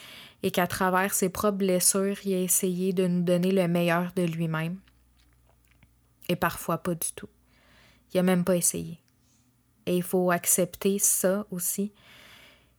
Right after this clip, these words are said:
que toutes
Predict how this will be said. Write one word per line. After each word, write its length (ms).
que 680
toutes 260